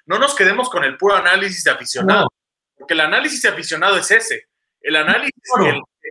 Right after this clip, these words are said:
Speaker 1: que tienes que hacer es la profundidad con la que fue hecha esta liga.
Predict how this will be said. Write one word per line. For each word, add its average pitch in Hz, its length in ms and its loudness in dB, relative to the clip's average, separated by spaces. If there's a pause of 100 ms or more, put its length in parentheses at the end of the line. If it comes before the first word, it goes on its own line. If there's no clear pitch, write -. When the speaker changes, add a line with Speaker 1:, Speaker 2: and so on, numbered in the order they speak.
Speaker 1:
que 147 160 -8
tienes 233 340 -2
que - 80 0
hacer 180 280 0
es 202 260 0
la 139 240 -2
profundidad 139 640 -4
con 208 140 -4
la 151 160 -2
que 123 100 -12
fue 175 280 0
hecha 190 180 -6
esta - 180 -6
liga. 165 320 -4